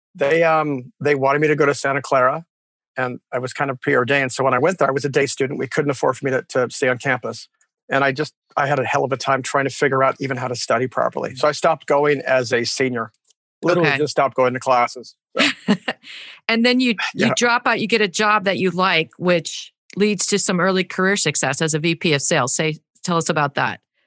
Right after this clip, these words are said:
Speaker 1: Well, so I, I was, you know, not being the sharpest tool in the shed at the time. I was gonna get an English degree because I figured I could use that to do technical documentation, become a tech writer. And I thought,
Speaker 2: Right.
Speaker 1: "Well, if I could ever make forty thousand a year doing that,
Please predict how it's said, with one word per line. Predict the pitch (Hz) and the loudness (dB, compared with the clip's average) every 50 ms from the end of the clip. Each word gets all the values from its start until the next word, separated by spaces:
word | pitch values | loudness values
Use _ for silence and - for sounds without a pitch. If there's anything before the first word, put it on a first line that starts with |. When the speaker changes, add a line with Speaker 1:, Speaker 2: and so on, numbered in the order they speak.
| _ _ _ _ _ _ _ _ _ _ _ _ _ _ _ _ _ _ _ _ _ _ _ - - - - - | _ _ _ _ _ _ _ _ _ _ _ _ _ _ _ _ _ _ _ _ _ _ _ -20 -20 -12 -8 -4
Speaker 1:
Well, | 240 | 0
so | - 269 | 2 2
I, | 233 214 196 - | 2 0 0 -2
I | - - 202 214 | 0 2 2 2
was, | 208 196 160 135 - | 2 0 -2 -2 -2
you | - | -2
know, | 165 160 | -2 0
not | - 147 147 165 190 190 - _ _ _ _ - - - _ _ _ - | 0 0 0 2 2 0 -2 _ _ _ _ -20 -20 -20 _ _ _ -4
being | 160 156 | -2 0
the | 139 131 | 0 0
sharpest | - - 156 147 139 - 139 - - - | 0 2 0 0 0 -2 -8 -8 -8 -6
tool | - 156 143 | -2 0 0
in | 127 | 0
the | 120 113 | 0 -2
shed | - - - 135 120 | -2 -2 0 0 0
at | 127 120 | 0 -2
the | - 120 | -4 -4
time. | 117 - 143 147 143 127 123 123 117 _ - - - - _ _ _ - | -4 -2 0 0 0 0 -2 -4 -8 _ -20 -20 -20 -20 _ _ _ -2
I | 131 131 135 131 | 0 2 2 2
was | 131 131 127 - | 2 0 0 0
gonna | - 135 131 135 | 0 0 0 2
get | 143 143 139 | 2 0 0
an | 131 | 0
English | - 147 156 151 139 143 127 - - | -2 -2 0 0 0 -2 -2 -2 -2
degree | 131 110 - 123 120 127 | -4 -2 0 0 0 0
because | 135 131 135 - 139 127 113 | 0 0 -2 -2 -2 -2 0
I | 131 123 120 | 0 -2 0
figured | - 139 127 135 127 | 0 0 0 0 0
I | 131 | 0
could | 123 131 131 123 | 0 -2 -4 -2
use | 127 135 139 135 120 | 0 0 0 0 0
that | - 135 123 - - | 0 -2 -2 -2 -2
to | - 135 127 | -4 -4 -2
do | 113 135 131 127 | -2 -2 -4 -4
technical | - - - 139 127 - 143 131 131 131 120 | -4 -2 -2 -2 -2 -2 -6 -4 -4 -2 0
documentation, | 131 123 123 120 - 123 117 120 113 - 131 120 117 - - 104 101 _ _ _ - | 2 2 0 0 -2 -6 -6 -6 -6 -4 -4 -4 -4 -6 -10 -14 -16 _ _ _ -8
become | 151 - 160 151 151 | -6 -2 -2 -2 -2
a | 139 | -4
tech | - - 147 143 - - | -4 -2 -2 -2 0 0
writer. | 127 113 113 110 104 - - - - | 2 2 2 2 -2 -8 -10 -8 -4
And | - 147 | -2 -2
I | 160 | 0
thought, | - 165 | 2 2
Speaker 2:
Right. | 170 160 | 2 2
Speaker 1:
"Well, | 156 | 2
if | - 151 | 2 2
I | 156 | 2
could | 170 - 214 | 2 0 0
ever | 180 175 | 0 -2
make | 160 139 - | -2 -4 -4
forty | - - 135 120 151 | -2 0 0 0 0
thousand | 135 - 135 127 131 120 135 127 | 0 0 0 0 0 0 -2 -2
a | |
year | 123 131 | -2 0
doing | 123 139 120 123 | 0 0 0 2
that, | 151 165 139 95 - | 2 2 2 0 -2